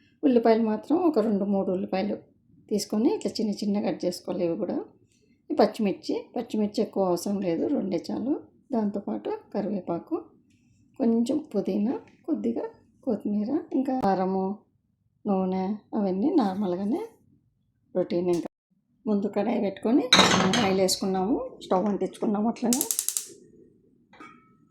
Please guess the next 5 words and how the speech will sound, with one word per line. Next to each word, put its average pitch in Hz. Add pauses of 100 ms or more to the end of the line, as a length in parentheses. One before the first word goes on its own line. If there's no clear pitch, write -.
(1160)
కడాయి 208
వేడైంది, 208
ఇప్పుడు 339
ఆయిల్ 196
వేసుకున్నాము. 202